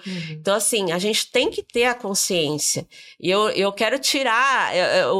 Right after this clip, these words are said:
Speaker 2: o meu sonho, você perguntou aí, né, de, de, de objetivo, é tirar, é, o Brasil de ser a minoria em Clean Beauty, é, e ser um co-, um, realmente um consumo consciente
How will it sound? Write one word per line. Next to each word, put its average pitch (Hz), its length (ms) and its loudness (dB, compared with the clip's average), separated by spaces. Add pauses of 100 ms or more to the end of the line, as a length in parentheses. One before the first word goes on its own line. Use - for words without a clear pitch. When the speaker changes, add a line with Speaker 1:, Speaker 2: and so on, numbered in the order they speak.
Speaker 2:
o - 20 -4
meu 202 220 0
sonho, 247 420 2
você 233 140 -2
perguntou 185 460 -2
aí, 185 220 2
né, 185 220 2
de, 180 200 -2
de, 175 240 -2
de 170 140 0
objetivo, 180 640 0
é 233 60 4
tirar, 262 580 0 (440)
é, 180 280 2
o 196 60 0
Brasil 190 560 0
de 233 120 -2
ser 254 200 0
a 262 80 2
minoria 294 480 0
em 254 80 0
Clean 190 260 -4
Beauty, 147 480 -2
é, - 240 2
e 180 60 -2
ser 226 560 0 (100)
um 254 80 -8
co-, 254 500 -2
um, - 40 -4
realmente 233 440 -2
um 220 60 -6
consumo 226 480 -2
consciente 220 760 -2